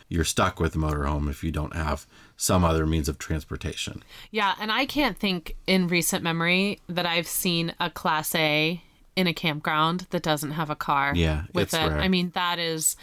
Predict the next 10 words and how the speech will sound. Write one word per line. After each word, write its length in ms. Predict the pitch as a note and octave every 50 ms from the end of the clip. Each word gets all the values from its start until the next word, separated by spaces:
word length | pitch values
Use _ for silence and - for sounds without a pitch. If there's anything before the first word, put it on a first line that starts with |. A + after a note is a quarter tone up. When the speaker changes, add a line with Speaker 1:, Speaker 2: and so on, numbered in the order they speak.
| - - - - - -
Speaker 2:
it 160 | - - F3+
seems 180 | - G#3+ G3 F#3
like 160 | F#3+ F3 -
of 140 | F#3 E3+ E3+
all 320 | - - E3+ E3+ E3+ F3
the 260 | E3+ F#3 F3+ F3 F3 F3 -
three, 720 | - - F#3 E3+ E3 D#3+ D#3+ D#3 D#3 D#3 D#3 D#3 D#3+ - -
um, 520 | - E3+ D#3+ D3+ C#3+ D3 D3 D3+ D#3+ E3+ E3+ _ - -
motorhome 500 | - F3+ F3 D#3+ D#3 E3 D#3 E3 F3+ F3
options, 640 | F3+ A#2 E3+ E3+ - - G3+ G3 G3+ G#3 G#3 - -